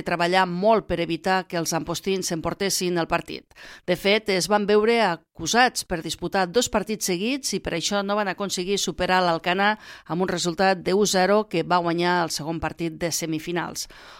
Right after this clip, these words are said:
Els caleros sabien que només els servia la victòria per classificar-se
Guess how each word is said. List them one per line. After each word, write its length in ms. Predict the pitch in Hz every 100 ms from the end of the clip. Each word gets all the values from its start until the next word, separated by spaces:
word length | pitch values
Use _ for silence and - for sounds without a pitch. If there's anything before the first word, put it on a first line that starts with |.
| -
Els 80 | 190
caleros 540 | - 202 220 240 240 208
sabien 320 | 202 214 214
que 80 | 180
només 400 | 175 190 202 214
els 160 | 185
servia 320 | 185 170 214
la 80 | 208
victòria 540 | 165 - 269 285 202 160
per 140 | 160
classificar-se 880 | - 160 160 170 - 202 185 233 247